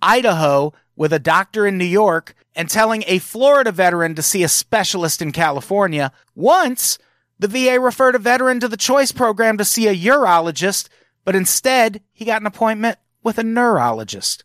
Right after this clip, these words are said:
It's a really long article. There's a lot of technical and financial details about this program and how it hasn't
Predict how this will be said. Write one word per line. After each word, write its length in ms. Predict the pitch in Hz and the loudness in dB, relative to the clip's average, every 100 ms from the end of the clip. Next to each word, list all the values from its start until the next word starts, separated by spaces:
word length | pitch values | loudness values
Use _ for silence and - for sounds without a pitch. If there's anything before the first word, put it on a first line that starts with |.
| _ | _
It's 120 | - | -4
a 40 | 240 | -2
really 460 | 220 269 277 269 | 0 0 2 2
long 280 | 233 202 185 | 4 4 2
article. 640 | 156 156 156 170 156 147 - | 2 2 0 0 0 0 0
There's 240 | 175 170 | 0 0
a 60 | 165 | 0
lot 260 | 170 190 196 | 2 4 2
of 160 | 165 | -2
technical 640 | - 170 160 165 151 156 147 | -4 -4 -2 -6 -4 -2 -2
and 160 | 147 135 | -6 -4
financial 540 | 160 147 143 139 143 | -2 0 -2 -2 -4
details 800 | 131 127 127 139 127 127 123 - 139 | -4 -4 -4 -2 0 -2 -4 -8 -6
about 440 | 123 131 127 127 _ _ | 0 0 0 -2 _ _
this 220 | 151 147 | -4 -4
program 840 | - - 185 180 156 156 147 143 139 _ _ _ _ | -4 0 2 2 0 0 0 -2 -6 _ _ _ _
and 400 | 160 156 151 151 | 0 2 2 0
how 320 | 131 165 202 202 | -2 0 2 0
it 140 | 202 | -2
hasn't 540 | - 196 247 240 233 | -4 -2 0 -2 -6